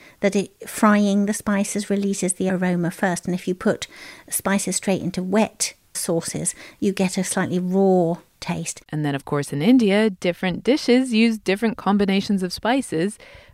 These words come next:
Speaker 2: but curry powder is just curry powder. And so British curries became more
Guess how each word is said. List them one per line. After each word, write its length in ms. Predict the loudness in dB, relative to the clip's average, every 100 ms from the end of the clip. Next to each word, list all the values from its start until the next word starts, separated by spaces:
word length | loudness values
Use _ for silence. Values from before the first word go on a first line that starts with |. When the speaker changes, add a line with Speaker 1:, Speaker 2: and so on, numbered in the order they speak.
| -4
Speaker 2:
but 160 | -4
curry 340 | -2 2 4 4
powder 380 | 4 4 4 2
is 160 | 2
just 280 | 0 0 -2 _ -14
curry 340 | 2 4 4
powder. 460 | 2 -2 -2 -2 -4 -8 -20 -20 -6
And 200 | 2 2
so 200 | 4 2
British 380 | 2 0 -2 -4
curries 340 | 0 2 2
became 340 | 0 -4 -4 -4
more 400 | 0 4 4